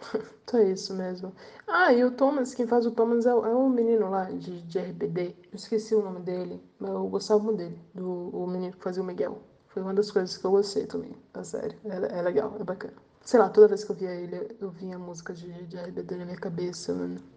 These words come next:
Nossa, eu saí totalmente do assunto, né? Eu tava falando de um assunto mais sério, que não tô falando de R B D. Mas enfim, eu gosto muito de R B D. <laughs> Eu, eu acho que a pessoa, quando ela não gosta de R B D, ela ouviu errado. Ou ela não ouviu, né? Tem sempre essa opção.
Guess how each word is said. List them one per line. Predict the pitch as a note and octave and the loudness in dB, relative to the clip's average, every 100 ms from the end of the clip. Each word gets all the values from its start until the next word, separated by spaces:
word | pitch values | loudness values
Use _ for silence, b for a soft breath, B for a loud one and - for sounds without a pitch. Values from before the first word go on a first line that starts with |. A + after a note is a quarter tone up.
| _ _ | _ _
Nossa, | A3 F#3 F#3+ G#3+ | -4 -2 0 0
eu | |
saí | G#3+ G#3+ A3 - - - | 8 10 10 4 -10 -8
totalmente | C4+ A#3+ G3 - | -2 -2 -2 -4
do | F3+ | -6
assunto, | F3 - E3+ E3 F3 | -6 -10 -10 -10 -10
né? | F3 F3 | -10 -8
Eu | |
tava | G3 G3 | -6 -6
falando | G#3 G#3 | -8 -8
de | G3+ | -10
um | |
assunto | F3 G#3 G#3+ | -10 -8 -6
mais | G#3 | -8
sério, | - F#3+ F#3 | -8 -10 -10
que | G3 | -10
não | F#3 | -12
tô | - - | -12 -14
falando | F#3 F#3 | -12 -10
de | F#3 | -10
R | F#3 | -10
B | F3+ F3+ | -8 -8
D. | F3 E3+ - - | -6 -8 -12 -4
Mas | G#3+ G#3 | 4 6
enfim, | G#3 F#3+ F3+ | 6 2 -4
eu | F#3 | -2
gosto | G3 G3 | 0 0
muito | G#3 G#3 | 4 6
de | |
R | A3 | 6
B | F#3 | 4
D. | F3 D#3 - | -2 -6 -8
<laughs> | - B B B B B B - | -14 B B B B B B -6
Eu, | - | -2
eu | - - E4 | -2 0 -2
acho | D#4 - | -2 2
que | C4 A3 | 6 8
a | G#3+ | 8
pessoa, | G#3+ G#3+ G#3 | 6 4 2
quando | G#3+ A#3 | 4 2
ela | A3+ | 2
não | G3+ | 2
gosta | F#3 F#3+ | -4 -6
de | F#3+ | -8
R | F3+ | -8
B | F3+ | -10
D, | E3+ | -4
ela | G#3+ | 4
ouviu | A3+ F#3+ G3 | 4 4 0
errado. | F3 F3+ - - _ _ _ _ _ - | -4 -10 -14 -20 _ _ _ _ _ -2
Ou | D4 | 2
ela | C4 | 4
não | B3+ B3+ | 4 6
ouviu, | B3+ F3 E3+ | 6 4 0
né? | E3 F3+ - - | -2 -4 -8 -4
Tem | G#3 | -2
sempre | A3+ A#3 | 0 -2
essa | A#3 | -2
opção. | B3+ - F3 E3 | -4 -4 -6 -6